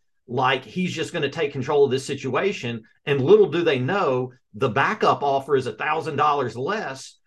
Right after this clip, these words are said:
The list agent can say, you know, "Hey, Alex,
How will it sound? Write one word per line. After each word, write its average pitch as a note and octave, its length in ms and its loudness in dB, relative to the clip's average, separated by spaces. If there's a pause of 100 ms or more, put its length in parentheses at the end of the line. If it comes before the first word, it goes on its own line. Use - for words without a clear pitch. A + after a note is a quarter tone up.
(140)
The C#3+ 140 4
list F#3+ 320 4
agent C#3+ 320 -2
can C3 140 -6
say, B2 560 0 (640)
you B2+ 160 0
know, A#2 120 2
"Hey, D#3+ 220 0
Alex, A#2 560 -2